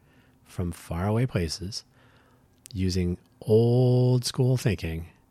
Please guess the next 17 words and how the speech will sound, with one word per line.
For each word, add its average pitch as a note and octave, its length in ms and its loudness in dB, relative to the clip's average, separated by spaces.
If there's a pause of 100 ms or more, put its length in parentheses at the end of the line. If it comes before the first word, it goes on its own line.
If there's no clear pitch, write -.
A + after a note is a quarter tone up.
(280)
and F2 360 -8
print - 420 -2
style F#2+ 640 -4 (380)
technologies D#2+ 760 -6 (440)
in F2+ 140 -2
digital F2 320 -2
form? - 260 -10 (580)
Well, G#2+ 120 -4
we A#2 100 -2
can B2 100 2
just B2 140 -2
keep A2 120 0
doing A#2+ 200 2
that. F#2 180 -2 (320)
Why G2+ 140 0
bother? G2+ 340 -2 (600)
Uh, E2 320 -4